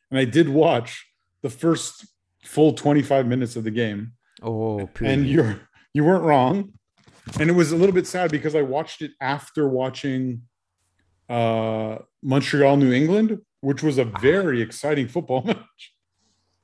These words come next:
Speaker 2: Yeah.
Speaker 1: Yeah.
Speaker 2: Whitecaps are not a great main course sometimes, <laughs> and that was one of those games. But, I mean, Naveed, a point is a point.
Speaker 1: Yeah.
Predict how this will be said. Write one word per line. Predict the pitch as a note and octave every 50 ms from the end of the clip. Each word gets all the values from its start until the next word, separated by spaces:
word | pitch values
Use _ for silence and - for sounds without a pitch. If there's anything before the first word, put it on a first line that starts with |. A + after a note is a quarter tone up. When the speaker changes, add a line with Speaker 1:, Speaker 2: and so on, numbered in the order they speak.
| _ _ _ _ _ _ _ _ _
Speaker 2:
Yeah. | - A2 G#2 F#2+ F2 - - _ _ _ _ _ _ _ -
Speaker 1:
Yeah. | A#2+ A#2 G#2+ - - - _ _ _ _
Speaker 2:
Whitecaps | E3+ F#3+ G3 - - F3+ F3+ E3+ E3 -
are | D#3
not | D#3 E3 F3+ G3+ A3 G3+ -
a | D#3
great | A2+ - B2+ B2+ B2+ -
main | B2 A#2+ A#2+ A#2+ A#2 A2
course | - - B2 A2 G#2+ G2+ - - - - -
sometimes, | - - - B2 A2+ G#2+ - - D3 C#3 G2 D#3+ D#3 D3 C#3+ B2 D#3+
<laughs> |
and | D#3 C#3+
that | D3 D#3+ E3
was | E3 D3 C3
one | C#3+ C#3+
of | C#3
those | C3 B2 -
games. | - C3 B2 B2 B2 B2 -
But, | - E3 D3+
I |
mean, | E3+ F3+ F3 F3+
Naveed, | F3+ D#3 C3 G3+ G#3+ F3+ - - - - - _ _ -
a | - -
point | - - G3+ G#3+ A3 - -
is | F3+ - D3
a | C3
point. | - - B2 A#2 A#2 A#2 B2 B2 _ _ _ _ _ _ _ _ _
Speaker 1:
Yeah. | - G#2 F#2+ - -